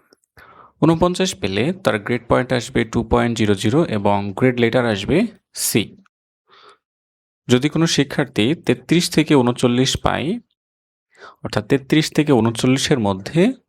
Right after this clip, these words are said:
কোনো বিষয়ে নাম্বার পায়, সে চৌত্রিশ হতে পারে, পঁয়ত্রিশ, ছত্রিশ, এভাবে ঊনচল্লিশ পর্যন্ত। যদি কোনো বিষয়ে নাম্বার পায়, তবে গ্রেড পয়েন্ট আসবে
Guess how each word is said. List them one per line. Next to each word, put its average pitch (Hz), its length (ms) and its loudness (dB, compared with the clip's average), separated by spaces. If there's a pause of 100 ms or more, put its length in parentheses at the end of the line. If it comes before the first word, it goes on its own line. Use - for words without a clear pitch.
(260)
কোনো 117 160 2
বিষয়ে 113 320 0
নাম্বার 101 400 -2
পায়, 151 300 -2 (340)
সে - 100 -16
চৌত্রিশ 123 480 0
হতে 113 140 -2
পারে, 110 240 -2
পঁয়ত্রিশ, 107 480 -2
ছত্রিশ, - 520 -6
এভাবে 110 400 2 (120)
ঊনচল্লিশ 135 520 0
পর্যন্ত। 101 580 0 (680)
যদি 131 160 2
কোনো 147 240 2
বিষয়ে 123 440 -2
নাম্বার 101 360 -2
পায়, 156 280 -4
তবে 101 360 -4
গ্রেড 131 340 -2
পয়েন্ট 127 280 0
আসবে 117 460 -2